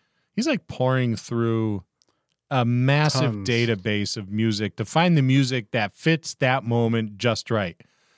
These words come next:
Speaker 1: Like, at the very end of, of an Acorn's journey, when we said goodbye,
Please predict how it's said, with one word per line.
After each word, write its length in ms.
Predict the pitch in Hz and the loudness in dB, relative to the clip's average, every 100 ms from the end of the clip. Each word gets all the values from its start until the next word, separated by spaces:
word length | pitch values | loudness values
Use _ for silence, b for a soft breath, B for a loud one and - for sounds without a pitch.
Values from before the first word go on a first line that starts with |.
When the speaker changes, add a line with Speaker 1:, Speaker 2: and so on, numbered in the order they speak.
| _ - | _ -2
Speaker 1:
Like, 160 | 135 | 0
at 140 | 131 123 | 0 -2
the 60 | 110 | -4
very 520 | 104 156 190 175 151 | 2 4 6 4 4
end 360 | 131 113 104 | 2 0 0
of, 260 | 104 101 98 - | -2 -4 -8 -8
of 180 | 110 104 | -4 -2
an 80 | 107 | 0
Acorn's 540 | 123 107 117 110 95 | -2 0 -2 0 -2
journey, 500 | 95 107 104 104 98 - _ _ _ _ _ - | -2 -2 0 -2 -6 -10 _ _ _ _ _ -8
when 580 | 110 107 107 104 101 | -4 -2 0 -2 -2
we 100 | 101 | -2
said 260 | 101 147 135 | -2 -2 -2
goodbye, 640 | 120 95 98 95 95 92 | -2 -2 -2 -2 -4 -6